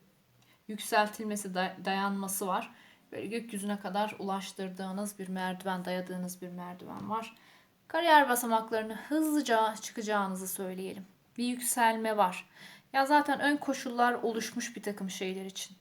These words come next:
Ee, es geçmemen, ıskalamaman gereken bazı şeyler var. Bunu belirtelim. Ee, yine bu işte bu noktada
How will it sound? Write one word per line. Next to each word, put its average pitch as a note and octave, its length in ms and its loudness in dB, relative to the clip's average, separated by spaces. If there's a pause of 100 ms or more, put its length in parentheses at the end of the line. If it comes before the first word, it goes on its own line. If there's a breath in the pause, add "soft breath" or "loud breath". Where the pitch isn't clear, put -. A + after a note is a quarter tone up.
(640 loud breath)
Ee, G3+ 320 -6
es C4+ 220 0
geçmemen, A#3 580 2 (280)
ıskalamaman A#3+ 840 2
gereken G3+ 440 0
bazı F#3+ 300 0
şeyler F#3 400 -6
var. G#3 360 -6 (120)
Bunu G#3 420 -6
belirtelim. F#3 720 -8 (600 loud breath)
Ee, G#3+ 220 -4
yine D4 280 2
bu D4+ 140 4
işte D4 280 -2
bu E4 100 2
noktada G#3+ 720 4